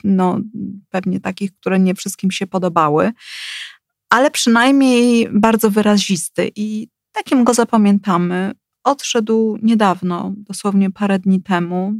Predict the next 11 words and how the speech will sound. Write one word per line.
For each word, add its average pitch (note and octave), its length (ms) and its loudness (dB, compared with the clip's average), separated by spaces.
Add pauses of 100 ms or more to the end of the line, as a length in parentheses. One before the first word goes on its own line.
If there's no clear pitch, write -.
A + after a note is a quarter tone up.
(220)
opuszczając A3 800 0
nas, - 440 -6
e, E3+ 320 -4
znienacka, F#3 800 0 (800)
ale A3 360 4
zostanie, F#3+ 640 2 (100)
na A3 140 0
zawsze B3 320 2
zostanie G#3 500 2
w - 60 -4
anegdocie G3 840 0